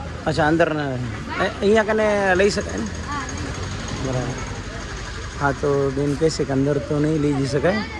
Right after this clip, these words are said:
પરંતુ અહીંયા લઈ જઈ શકાય. તો આપણે અહીંયાથી જ તમને હું, અ, ઝૂમ કરી અને બતાવી શ-, દઉં છું કે આમ જો.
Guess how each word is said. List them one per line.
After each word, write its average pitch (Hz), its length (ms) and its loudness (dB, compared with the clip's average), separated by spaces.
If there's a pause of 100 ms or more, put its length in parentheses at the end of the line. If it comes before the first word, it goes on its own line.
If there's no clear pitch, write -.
(280)
પરંતુ 156 340 2
અહીંયા 143 220 2
લઈ 143 160 2
જઈ 139 120 0
શકાય. 139 340 -4
તો 139 440 -4
આપણે 143 360 0
અહીંયાથી 147 580 -2
જ 123 200 -4 (880)
તમને 139 180 0
હું, 131 280 -2 (300)
અ, 127 140 -4
ઝૂમ 143 300 -2
કરી 139 280 -2
અને 123 120 -2
બતાવી 127 360 -4
શ-, - 400 -8
દઉં 123 240 -2
છું 156 80 -6 (1160)
કે 127 120 -4 (4000)
આમ 123 120 -4
જો. 117 140 -6